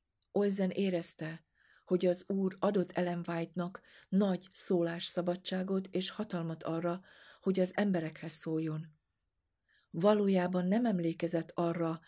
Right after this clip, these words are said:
hogy hallotta volna beszélni olyan nagy erővel, világossággal és Istentől kapott hatalommal, mint most. A J Wagoner és mások is emberekért dolgoztak,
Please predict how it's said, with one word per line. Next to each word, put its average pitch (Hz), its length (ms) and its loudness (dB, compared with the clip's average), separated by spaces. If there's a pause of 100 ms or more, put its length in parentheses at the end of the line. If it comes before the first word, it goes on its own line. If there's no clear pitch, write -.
(260)
hogy 190 200 0
hallotta 196 480 0
volna 170 300 0
beszélni 170 680 0 (300)
olyan 220 300 6
nagy 185 340 2
erővel, 165 640 0 (240)
világossággal 175 1120 0 (220)
és 190 300 4
Istentől 185 580 -2
kapott 165 360 -4
hatalommal, 165 760 -4 (180)
mint 190 280 0
most. 160 480 -4 (840)
A 196 100 2
J 190 200 2
Wagoner 175 600 -2 (260)
és 185 180 -2
mások 190 480 0
is 160 280 -2 (260)
emberekért 185 640 0
dolgoztak, 160 760 -4